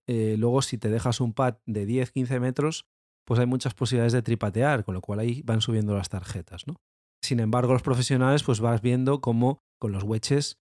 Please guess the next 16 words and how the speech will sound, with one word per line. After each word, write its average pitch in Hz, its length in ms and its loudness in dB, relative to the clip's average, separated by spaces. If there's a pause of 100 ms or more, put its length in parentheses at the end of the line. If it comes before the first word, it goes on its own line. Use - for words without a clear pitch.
(360)
es 107 100 -10
que 120 120 -4
la 104 100 -2
clavan. 104 420 -2 (800)
O 135 60 2
alguna 151 340 6
vez 165 240 4
tienen 151 260 4
exceso 147 460 2
de 143 80 6
backspin 131 600 2
y 127 140 2
es 131 100 4
lo 139 120 4
que 135 140 2
hace 135 400 2